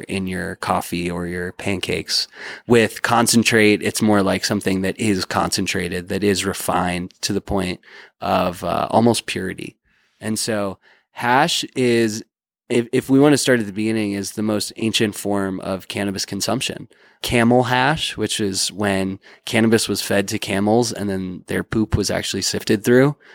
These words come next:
to make smokable hash, is five thousand years old. And they've been doing it in Morocco for a very long time.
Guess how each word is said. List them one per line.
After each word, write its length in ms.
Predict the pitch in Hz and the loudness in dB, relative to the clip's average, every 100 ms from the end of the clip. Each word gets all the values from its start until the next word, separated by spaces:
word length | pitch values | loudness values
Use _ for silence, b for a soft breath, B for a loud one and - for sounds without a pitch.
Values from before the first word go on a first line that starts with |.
| b | b
to 160 | - 113 | -2 0
make 640 | 101 98 95 104 - - - | 2 0 0 0 -4 -16 -4
smokable 600 | - - 101 101 104 95 | -2 2 0 2 2 2
hash, 460 | 95 90 113 - - B B | 2 0 0 -2 -4 B B
is 180 | 95 - | -2 -2
five 280 | - 98 101 | 0 -2 0
thousand 360 | 104 98 98 | 0 0 -2
years 200 | 90 90 | -4 -6
old. 300 | 82 - - _ b b b - | -6 -8 -10 _ b b b -6
And 240 | 95 92 | -4 -2
they've 100 | 95 | -2
been 120 | 95 | 0
doing 220 | 101 104 | 2 4
it 100 | 101 | 4
in 100 | 98 | 2
Morocco 560 | 92 90 90 95 110 98 | -2 -2 0 0 2 0
for 200 | - 92 | -2 -6
a 60 | 90 | -6
very 440 | 98 104 98 95 | -6 -2 0 0
long 240 | 90 87 | -4 -6
time. 380 | 92 - 82 - | -8 -8 -10 -12